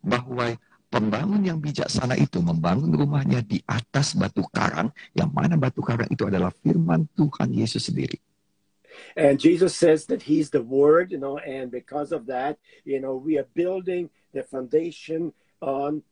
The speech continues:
Speaker 2: the word of God.
Speaker 1: Dan Tuhan Yesus berkata bahwa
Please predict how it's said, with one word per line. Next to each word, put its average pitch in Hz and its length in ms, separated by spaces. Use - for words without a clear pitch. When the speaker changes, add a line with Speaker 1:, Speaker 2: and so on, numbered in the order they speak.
Speaker 2:
the 123 140
word 143 500
of 113 160
God. 110 400
Speaker 1:
Dan - 300
Tuhan 120 180
Yesus 156 220
berkata 170 480
bahwa 107 320